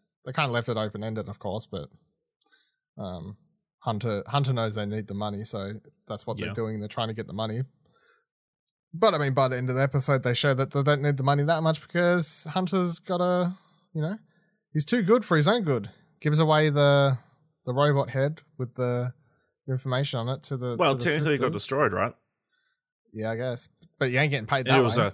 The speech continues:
Speaker 1: you know?
Speaker 2: copy. They g-, he
Speaker 1: Yeah.
Speaker 2: gave him a copy.
Speaker 1: Oh, yeah. So I still, nah. If, if they were still getting paid, they would have showed us getting him paid, I reckon. I reckon that's, it was the one copy they had and then gave
Speaker 2: Okay.
Speaker 1: it away. So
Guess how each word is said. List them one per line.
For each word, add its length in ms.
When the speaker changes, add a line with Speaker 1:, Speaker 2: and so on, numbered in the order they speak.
Speaker 1:
you 120
know? 60
Speaker 2:
copy. 480
They 140
g-, 160
he 80
Speaker 1:
Yeah. 80
Speaker 2:
gave 160
him 140
a 100
copy. 520
Speaker 1:
Oh, 1040
yeah. 180
So 220
I 140
still, 320
nah. 380
If, 240
if 160
they 120
were 100
still 160
getting 180
paid, 240
they 80
would 120
have 80
showed 220
us 100
getting 200
him 140
paid, 240
I 120
reckon. 340
I 80
reckon 220
that's, 340
it 40
was 120
the 140
one 360
copy 440
they 120
had 280
and 100
then 80
gave 200
Speaker 2:
Okay. 80
Speaker 1:
it 40
away. 220
So 220